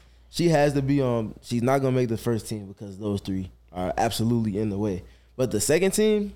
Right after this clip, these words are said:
she, like, respect to anybody else, like Ezzie McBagor, uh, uh, um, and really anybody else you can name, Tierra McCown, like, anybody else you wanna name that might be able to be a valuable piece, valuable piece for that second team.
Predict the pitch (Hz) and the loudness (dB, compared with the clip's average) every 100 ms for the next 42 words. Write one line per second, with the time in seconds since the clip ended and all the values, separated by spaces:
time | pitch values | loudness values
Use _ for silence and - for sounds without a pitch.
0 | - 143 143 - 110 107 - - - 107 | -10 -6 -6 -4 -2 -2 -4 -10 -20 -16
1 | - 151 156 156 - 156 156 151 147 147 | -2 0 2 2 2 2 4 2 4 2
2 | 143 143 117 120 123 123 123 113 117 113 | 2 0 2 2 2 4 4 2 0 0
3 | 120 113 - - - - 107 101 87 - | 0 -2 -6 -20 -12 -2 0 0 -4 -2
4 | 107 110 104 95 104 101 92 87 85 _ | 0 2 2 2 0 0 -2 -4 -8 _
5 | _ _ _ _ _ _ - 156 170 202 | _ _ _ _ _ _ -2 0 2 2
6 | 139 180 160 147 135 147 143 123 123 151 | 2 2 2 2 2 0 0 0 0 0
7 | - 131 131 113 - 135 123 113 165 165 | 2 2 2 0 0 0 2 2 2 2
8 | 156 147 151 151 123 143 131 123 147 147 | 2 2 0 0 0 0 0 0 0 0
9 | 123 113 123 127 139 127 117 110 107 127 | 0 0 0 0 0 2 0 0 0 0
10 | 110 117 127 123 117 135 139 - _ _ | 2 2 2 0 -2 -4 -8 -12 _ _
11 | 120 135 135 135 156 151 - 127 120 139 | 0 2 2 0 0 -2 0 0 2 0
12 | 143 135 156 151 | 0 0 0 0